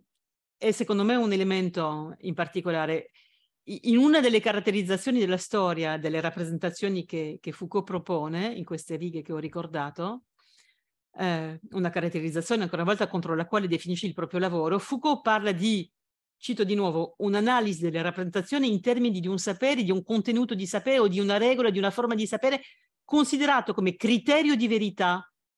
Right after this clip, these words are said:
o comunque come verità di riferimento, rispetto alla quale si può fissare il valore rappresentativo di tale o dall'altro sistema di pensiero. Ciò che si tratta di mettere a distanza è dunque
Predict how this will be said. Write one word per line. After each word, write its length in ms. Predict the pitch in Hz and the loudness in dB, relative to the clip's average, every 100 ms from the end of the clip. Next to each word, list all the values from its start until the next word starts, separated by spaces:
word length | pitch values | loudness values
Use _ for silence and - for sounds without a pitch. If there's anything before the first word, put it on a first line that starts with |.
| _ | _
o 140 | - - | -4 0
comunque 500 | 254 233 254 262 202 | 2 4 4 2 0
come 220 | 202 196 | 2 4
verità 340 | 196 208 208 | 2 2 0
di 100 | 185 | -2
riferimento, 880 | 185 175 185 170 165 156 151 160 170 _ _ _ | -2 -2 -2 -2 -4 -6 -8 -8 -8 _ _ _
rispetto 460 | 170 165 - 185 151 | -6 -6 -4 -6 -4
alla 140 | 147 170 | -8 -6
quale 220 | 147 165 | -6 -8
si 120 | 170 | -8
può 120 | 160 | -12
fissare 420 | 151 175 - 143 | -10 -10 -10 -10
il 60 | 151 | -10
valore 380 | 147 147 151 160 | -10 -10 -8 -10
rappresentativo 600 | 151 156 147 160 - 165 | -10 -12 -10 -12 -10 -10
di 120 | 147 | -10
tale 260 | 156 147 156 | -10 -8 -8
o 60 | |
dall'altro 420 | 143 143 139 139 151 | -10 -10 -10 -12 -14
sistema 340 | 170 - 135 | -16 -16 -14
di 100 | 143 | -16
pensiero. 600 | 139 139 - 127 127 117 _ _ _ _ _ _ _ _ _ _ - | -16 -18 -16 -18 -18 -20 _ _ _ _ _ _ _ _ _ _ -2
Ciò 200 | 285 277 | 0 2
che 500 | 247 202 - - _ _ _ | 4 4 0 -8 _ _ _
si 200 | - - | -12 -10
tratta 300 | 175 240 247 | 0 0 2
di 120 | 190 180 | 0 2
mettere 300 | 202 185 156 | 0 0 -2
a 20 | |
distanza 960 | 160 - 180 147 143 - 202 240 262 _ _ _ _ | -4 -6 -4 -4 -4 -4 -2 -2 -6 _ _ _ _
è 320 | 214 208 147 - _ _ | 2 2 0 -6 _ _
dunque 840 | - 180 185 156 185 208 240 - | -6 -2 0 -2 -2 -2 -2 -8